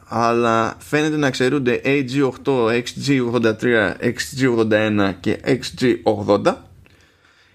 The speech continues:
Και από δεκαοκτώ, τα μοντέλα του δεκαοκτώ, είναι μόνο δύο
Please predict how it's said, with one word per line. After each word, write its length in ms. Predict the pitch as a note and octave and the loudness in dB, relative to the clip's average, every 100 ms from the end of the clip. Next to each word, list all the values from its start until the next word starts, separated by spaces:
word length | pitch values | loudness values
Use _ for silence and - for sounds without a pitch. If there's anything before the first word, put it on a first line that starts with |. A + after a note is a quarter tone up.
| _ | _
Και 100 | - | -2
από 160 | B2+ C3 | 0 2
δεκαοκτώ, 840 | B2+ C3 A#2 A2+ - C#3+ D3 G3 | 0 0 0 -2 -4 -2 -2 -2
τα 60 | - | 0
μοντέλα 280 | A#2+ C3 D#3 | 0 2 0
του 80 | C#3 | 0
δεκαοκτώ, 640 | A2+ G2+ F2+ C3 D#3+ G3+ - - | 0 -2 0 -2 -2 -4 -12 -8
είναι 180 | C#3+ D#3 | -2 0
μόνο 500 | E3 F3 E3+ D#3+ D3+ | 2 2 2 2 2
δύο 240 | C#3+ D3+ | 2 0